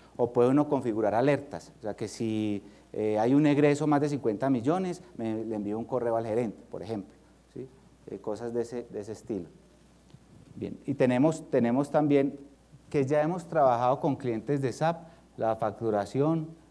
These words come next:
las compras, la cartera, inventarios, de contabilidad, eh, presupuestos si tienen presupuestos,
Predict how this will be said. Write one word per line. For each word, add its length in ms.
las 260
compras, 760
la 140
cartera, 800
inventarios, 920
de 100
contabilidad, 920
eh, 240
presupuestos 560
si 80
tienen 240
presupuestos, 880